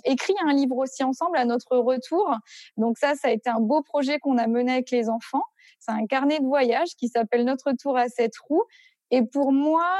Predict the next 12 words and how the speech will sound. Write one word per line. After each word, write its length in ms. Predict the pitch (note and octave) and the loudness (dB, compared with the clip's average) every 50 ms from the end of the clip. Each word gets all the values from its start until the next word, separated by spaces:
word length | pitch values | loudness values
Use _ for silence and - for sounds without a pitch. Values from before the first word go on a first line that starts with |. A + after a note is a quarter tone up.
| F#4 - _ | -4 -6 _
sans 300 | - - C#4 C4+ B3+ B3+ | -6 -2 0 0 2 2
aucune 380 | D#4 F4 E4 - - G4 F#4 F4 | 2 0 0 0 0 0 0 0
nostalgie, 720 | D#4+ D#4 C#4 - - D4 C#4 C4+ B3+ B3 A#3+ A#3+ C#4 D#4+ G4+ - _ _ _ _ _ _ | -2 -2 -2 -2 0 0 2 2 0 0 0 0 0 -2 -2 -4 _ _ _ _ _ _
on 140 | A3 A#3+ A#3+ | 0 0 2
a 100 | B3+ B3+ | 2 0
continué 640 | B3+ - F4 F4 F4 - - E4 D#4+ D#4 D4+ D4+ D#4 E4+ | 0 -2 -2 -2 -2 -2 -2 0 2 2 2 2 0 0
justement 400 | D4+ D4 C4 - C#4 B3+ C4 C#4 | -2 -4 -2 -2 0 2 2 0
de 60 | C#4 | 0
profiter 500 | - - C4+ B3+ - C4 A#3 - C#4 D4 | 0 -2 -2 -2 0 -2 -2 0 -2 -2
de 60 | B3+ | -2
ce 140 | - - B3+ | -2 -2 -2
beau 360 | A3+ G#3+ B3 C4+ C4+ C4+ A#3+ | 0 0 0 0 0 0 -2